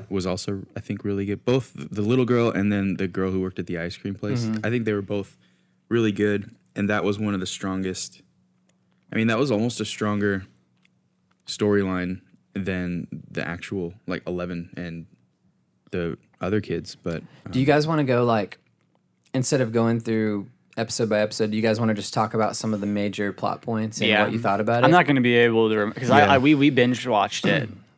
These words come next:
Speaker 3: Uh, we got, we finished six episodes on the fourth of July, and then we finished
Speaker 1: Yeah.
Speaker 3: the next morning.
Speaker 2: Yeah.
Speaker 3: And so, I mean, it's been almost two weeks since I've
Speaker 2: So,
Speaker 3: seen
Speaker 2: okay.
Speaker 1: I'm not gonna be able to
Speaker 2: I'll give you,
Speaker 1: decipher
Speaker 2: I'll just start
Speaker 1: episodes.
Speaker 2: out question that I,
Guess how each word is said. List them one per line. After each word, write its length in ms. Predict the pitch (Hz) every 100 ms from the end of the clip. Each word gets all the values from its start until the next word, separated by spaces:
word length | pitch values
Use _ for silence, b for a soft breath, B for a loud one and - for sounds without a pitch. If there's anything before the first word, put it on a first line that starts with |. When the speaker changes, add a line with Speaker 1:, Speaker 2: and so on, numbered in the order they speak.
| _
Speaker 3:
Uh, 440 | 113 107 98 - 120
we 120 | 135 127
got, 200 | 131 - - -
we 40 | 139
finished 300 | - 139 113
six 220 | 120 -
episodes 440 | 110 110 117 107
on 160 | 104 104
the 80 | 98
fourth 220 | 107 95
of 60 | 101
July, 340 | 101 95 92
and 160 | 78 95
then 140 | 98
we 100 | 98
finished 480 | - 98 95 92 - B B B B
Speaker 1:
Yeah. 140 | -
Speaker 3:
the 80 | 92
next 220 | 104 98
morning. 420 | 98 92 90 85 -
Speaker 2:
Yeah. 140 | 120
Speaker 3:
And 100 | 107
so, 80 | 107
I 40 |
mean, 120 | 104 107
it's 120 | 107
been 200 | 98 95
almost 300 | 90 85 -
two 160 | -
weeks 300 | 87 87 -
since 200 | - 87
I've 60 | -
Speaker 2:
So, 260 | - 135 120 113
Speaker 3:
seen 160 | 95 - - _ _ _ _ -
Speaker 2:
okay. 360 | 127 123 101 101
Speaker 1:
I'm 80 | 113
not 120 | 104
gonna 120 | 98
be 80 | 95
able 180 | 90 87
to 0 |
Speaker 2:
I'll 140 | 139
give 180 | 151 170
you, 180 | 156 131
Speaker 1:
decipher 100 | -
Speaker 2:
I'll 140 | 139
just 160 | 143 143
start 220 | - 139
Speaker 1:
episodes. 220 | 120 107 -
Speaker 2:
out 240 | - -
question 520 | - 143 127 - 120
that 140 | 110 107
I, 200 | 104